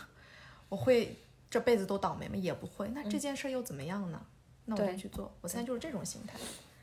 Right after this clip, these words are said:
Speaker 1: 然后做事儿就不会再有那么多的焦虑跟想法了。
Speaker 2: 嗯，
Speaker 1: 那只不过你需要全力以赴去好好准备。
Speaker 2: 嗯。
Speaker 1: 而且我觉得我们要想自己获得自信的话，首先是你的朋友圈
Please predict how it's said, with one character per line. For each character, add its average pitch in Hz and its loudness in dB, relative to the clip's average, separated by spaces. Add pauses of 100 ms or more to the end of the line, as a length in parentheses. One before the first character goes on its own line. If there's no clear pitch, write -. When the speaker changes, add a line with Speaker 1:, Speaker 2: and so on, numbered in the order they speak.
(200)
Speaker 1:
然 190 -2
后 208 0
做 208 0
事 202 0
儿 190 0
就 175 -2 (640)
不 190 -6
会 220 2
再 214 2
有 175 2
那 180 2
么 202 4
多 160 -2
的 156 -2
焦 175 -2
虑 170 -4
跟 156 -6
想 190 2
法 - -6
了。 - -14
Speaker 2:
嗯， - -2
Speaker 1:
那 196 0
只 190 -2
不 165 -2
过 262 6
你 170 0
需 - -2
要 190 0
全 175 -4
力 190 -2
以 156 -4
赴 170 -8
去 175 -8
好 170 -6
好 175 -2
准 - -8
备。 - -10 (260)
Speaker 2:
嗯。 190 -2 (160)
Speaker 1:
而 220 0
且 202 -2 (360)
我 196 -2
觉 202 2
得 240 4
我 202 2
们 170 0
要 220 2
想 175 -2
自 262 2
己 202 -2
获 202 -2
得 190 -2
自 202 -2
信 196 -2
的 180 -4
话， 185 -6
首 180 -2
先 202 -2
是 202 -4
你 190 0
的 202 0
朋 196 -4
友 214 0
圈 226 -2